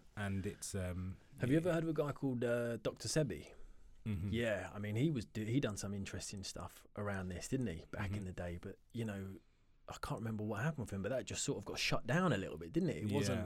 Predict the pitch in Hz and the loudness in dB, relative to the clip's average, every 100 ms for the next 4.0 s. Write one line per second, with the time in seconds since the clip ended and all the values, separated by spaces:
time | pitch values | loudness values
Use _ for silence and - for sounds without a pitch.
0 | 85 147 120 104 95 92 87 - - 139 | -2 -2 -2 -2 -2 -4 -6 -12 -12 -10
1 | 113 185 143 - 170 135 - 185 143 - | -2 0 0 6 8 8 8 8 8 4
2 | 98 95 120 120 180 131 - 190 156 101 | 0 -2 -2 2 2 4 10 10 10 0
3 | 98 170 139 82 80 110 123 - - | 0 2 2 0 -2 -4 -4 -6 -8